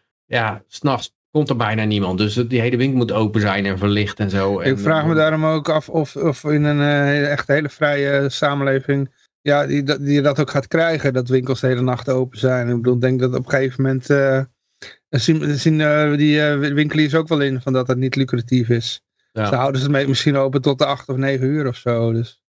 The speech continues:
Speaker 1: Ja, en misschien een heel klein winkeltje op een, op een grote
Speaker 2: Ja.
Speaker 1: gemeenschap. Een klein winkeltje voor, dat wel de hele nacht open is voor
Speaker 2: Een
Speaker 1: alle
Speaker 2: avondwinkel, zeg maar.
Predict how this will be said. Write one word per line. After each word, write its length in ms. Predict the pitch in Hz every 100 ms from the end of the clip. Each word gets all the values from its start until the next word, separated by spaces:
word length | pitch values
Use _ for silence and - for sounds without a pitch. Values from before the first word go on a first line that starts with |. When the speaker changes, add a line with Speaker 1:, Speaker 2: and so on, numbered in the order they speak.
| _
Speaker 1:
Ja, 320 | - 135 135 117
en 80 |
misschien 260 | 123 127 135
een 100 | 117
heel 160 | 120 123
klein 280 | 123 117
winkeltje 600 | 113 135 131 120 123 113 101
op 120 | 110
een, 100 | 120
op 140 | 113
een 100 | 110
grote 240 | 104 120 131
Speaker 2:
Ja. 120 | 127
Speaker 1:
gemeenschap. 600 | 104 110 131 123 107 104
Een 100 | 117
klein 300 | - 123 120
winkeltje 520 | 120 120 113 - 104
voor, 160 | 101 107
dat 240 | 110 107 107
wel 160 | 120
de 80 | 123
hele 160 | 110 110
nacht 260 | 113 -
open 280 | 113 110 104
is 140 | 101 -
voor 200 | 113 104
Speaker 2:
Een 60 |
Speaker 1:
alle 260 | - 110 107
Speaker 2:
avondwinkel, 800 | 131 143 - 139 139 135 135 127
zeg 260 | - 120
maar. 200 | 123 123